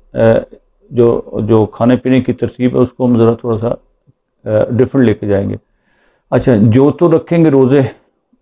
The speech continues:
उन्हें प्रोटीन की फ़िक्र नहीं करनी चाहिए, क्योंकि मैंने बताया था ना कि, अ, पिछले, अ, जो है ना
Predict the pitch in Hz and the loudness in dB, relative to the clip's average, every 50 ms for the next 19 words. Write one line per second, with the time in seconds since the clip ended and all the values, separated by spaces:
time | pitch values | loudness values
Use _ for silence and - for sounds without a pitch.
0 | _ _ _ - 151 151 151 156 156 156 156 156 - - _ _ _ _ _ _ | _ _ _ -4 -2 0 2 2 2 2 0 0 -4 -8 _ _ _ _ _ _
1 | - 131 127 131 143 143 143 135 - 127 139 131 - 131 123 135 135 127 - 120 | -2 -2 0 0 0 0 0 0 -2 -4 -4 0 2 2 2 2 2 2 0 0
2 | 113 113 - - 110 107 107 101 - - 123 123 - 135 135 135 131 117 131 123 | 0 0 0 0 0 0 0 0 -2 -4 -6 -4 -2 0 0 0 0 -4 -8 -10
3 | - - 127 123 123 123 117 101 - 120 123 127 127 131 135 139 131 127 - 123 | -8 -4 -2 0 2 2 0 0 2 2 2 2 2 0 -2 0 -2 -2 -2 -4
4 | 117 113 - - _ _ - 123 113 98 - _ - 123 104 - 113 104 - 120 | -4 -4 -4 -6 _ _ -14 -10 -10 -10 -10 _ -14 -12 -8 -6 -6 -6 -2 0
5 | 120 117 113 110 58 - - - - _ _ _ _ _ _ _ _ _ _ 101 | 0 2 2 0 -2 -4 -10 -16 -20 _ _ _ _ _ _ _ _ _ _ 0
6 | 110 104 101 98 90 - - 101 - - 139 127 113 110 - _ 104 113 127 123 | 2 2 4 4 2 0 -4 -8 -12 -16 -16 -14 -14 -14 -14 _ -10 -6 -6 -2
7 | 117 110 110 104 104 101 101 104 101 101 95 - | 0 2 2 2 2 2 2 0 0 -2 -2 -6